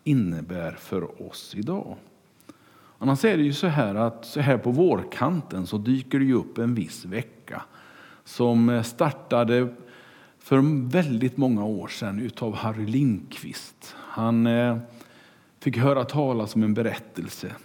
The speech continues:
där, eh, någon satt och räknade trafik. Idag lägger vi ut en, eh, svart kabel på vägen och så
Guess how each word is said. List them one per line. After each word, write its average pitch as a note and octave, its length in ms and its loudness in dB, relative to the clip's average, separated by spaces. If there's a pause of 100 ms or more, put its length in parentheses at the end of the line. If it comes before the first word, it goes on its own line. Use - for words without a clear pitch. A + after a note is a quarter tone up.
(300)
där, A#2+ 500 6
eh, B2+ 60 2
någon C3 600 4
satt A#2+ 320 0
och A#2+ 120 0
räknade A2 720 0
trafik. - 840 -6 (1160)
Idag A#2+ 340 4
lägger C#3+ 280 4
vi C3 100 4
ut A2+ 280 2
en, A#2 180 6
eh, A2+ 120 2
svart A2 460 0
kabel A#2+ 440 2
på E3 140 -2
vägen C3+ 420 2
och A#2+ 120 0
så A#2+ 280 -2